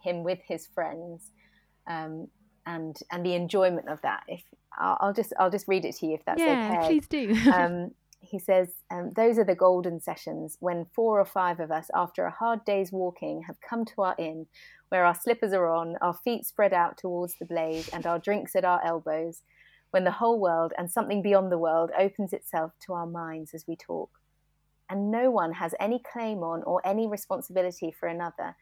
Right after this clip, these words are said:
Speaker 1: but all are free men and equals,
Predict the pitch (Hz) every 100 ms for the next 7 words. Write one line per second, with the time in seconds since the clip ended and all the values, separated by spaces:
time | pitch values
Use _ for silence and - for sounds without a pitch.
0 | _ _ _ _ _ - - 254 226 -
1 | 254 247 220 170 175 185 - 214 - 175
2 | 156 165 -